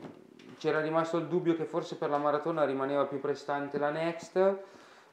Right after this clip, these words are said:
Eh, ti dico, però voglio riprovare questa qua nelle gare più corte, la vorrò riprovare sulle gare più corte perché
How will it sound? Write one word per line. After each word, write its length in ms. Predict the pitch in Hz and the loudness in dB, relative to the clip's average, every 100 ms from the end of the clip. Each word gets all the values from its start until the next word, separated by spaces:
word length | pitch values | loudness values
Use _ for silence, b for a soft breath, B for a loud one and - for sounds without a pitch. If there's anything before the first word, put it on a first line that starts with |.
| 135 | 2
Eh, 680 | 135 127 127 123 120 120 123 | 4 4 4 4 4 4 2
ti 100 | 180 | -2
dico, 260 | 160 - 143 | -6 0 2
però 180 | 196 202 | 2 2
voglio 220 | 139 127 | 4 4
riprovare 460 | 127 135 143 113 | 4 2 0 0
questa 240 | 131 127 143 | -2 -6 -2
qua 120 | 175 | 0
nelle 240 | 202 180 | 2 0
gare 280 | 120 120 120 | 2 2 2
più 240 | 117 - 127 | -2 -8 -2
corte, 520 | 131 143 143 - 165 | 2 2 0 -4 0
la 120 | 139 | 0
vorrò 260 | 117 123 127 | 0 0 -2
riprovare 480 | 123 131 135 131 | -2 -2 -2 -2
sulle 160 | 123 131 | -2 -4
gare 200 | 135 135 | -2 -4
più 200 | 135 139 | -6 -6
corte 300 | 147 151 180 | -6 -4 -6
perché 640 | 143 - 131 120 - - | -6 -6 -4 -4 -4 -10